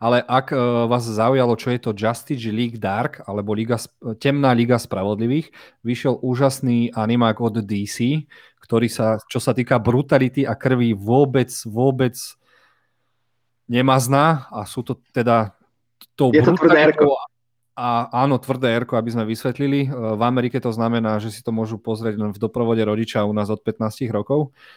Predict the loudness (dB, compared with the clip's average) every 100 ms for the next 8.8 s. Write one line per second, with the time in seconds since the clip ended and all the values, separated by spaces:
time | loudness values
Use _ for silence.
0 | _ -4 -2 0 -2 -4 -4 -2 0 0
1 | 0 -2 -2 -6 -4 -2 -2 0 0 0
2 | 2 2 2 6 6 4 -2 -18 -20 -8
3 | -2 -2 2 4 4 4 2 0 -2 -4
4 | -2 0 0 0 0 2 2 0 -2 -4
5 | -4 -4 0 2 2 2 4 2 0 -6
6 | -18 -20 -16 -4 -2 0 -2 -2 -2 -2
7 | -2 -4 -6 -6 -8 -2 -2 0 -2 -6
8 | -8 -2 0 0 2 2 2